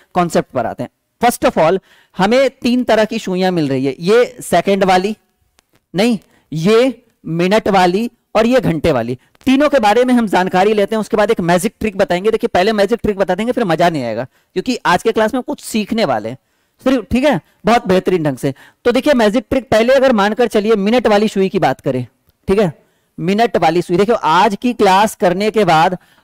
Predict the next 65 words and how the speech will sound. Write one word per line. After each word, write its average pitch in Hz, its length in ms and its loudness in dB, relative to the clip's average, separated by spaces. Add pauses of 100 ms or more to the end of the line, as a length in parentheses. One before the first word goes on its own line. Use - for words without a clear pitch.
आप 180 180 0
मुझे 226 200 0
कहोगे 214 420 0
कि 247 120 -6
सर 233 180 0 (120)
आज 170 420 0
फिर 226 100 0
से 277 120 0
आपने 208 180 0
कुछ 208 140 -4
बेहतरीन 170 420 0
सिखाया 151 360 -2
है 131 80 -4
हमें। 117 140 -10 (400)
मिनट 247 260 2
वाली 139 240 -2
सुई, 120 280 -14
देखिए, 165 380 -2 (360)
मिनट 254 240 0
वाली 269 220 2
सुई, 202 360 -2
अगर 208 220 0
मैं 240 160 0 (140)
मिनट 202 300 0
वाली 226 200 0
सुई 208 180 -2
के 214 80 -2
ऊपर 220 160 2
डिस्कस 185 340 -2
करूं 170 240 -2 (320)
तो 214 60 0
हमें 226 180 2
पता 214 200 0
है 247 60 2
कि 240 120 -4
मिनट 208 240 -2
वाली 214 200 0
सुई 208 180 -2
अभी 202 140 2
दो 170 180 0
पर 143 160 -2
है, 127 160 -4 (200)
am 170 60 0
I 185 120 2
right? 202 220 0 (420)
मिनट 247 220 2
वाली 254 200 2
सुई 254 220 -2
अभी 247 160 2
दो 208 200 2
पर 220 200 2
है 196 280 2 (240)
और 220 160 2
हमें 226 220 2
पता 226 260 0
है 233 220 2
कि 233 140 -2
अगर 233 180 0
फिर 233 220 0
से 247 140 -2
वो 302 180 2
दो 247 200 2
पर 247 180 0
आ 202 120 4
जाए 196 240 0